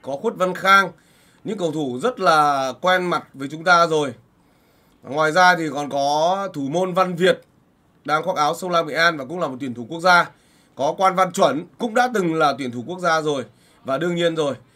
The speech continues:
chúng ta sẽ quan tâm đến Đình Bắc và Khuất Văn Khang.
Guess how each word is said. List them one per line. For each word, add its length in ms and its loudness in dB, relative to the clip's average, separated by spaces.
chúng 120 -10
ta 180 4
sẽ 420 4
quan 220 0
tâm 240 0
đến 240 -8
Đình 360 -2
Bắc 160 6
và 240 -10
Khuất 180 -8
Văn 120 -4
Khang. 220 0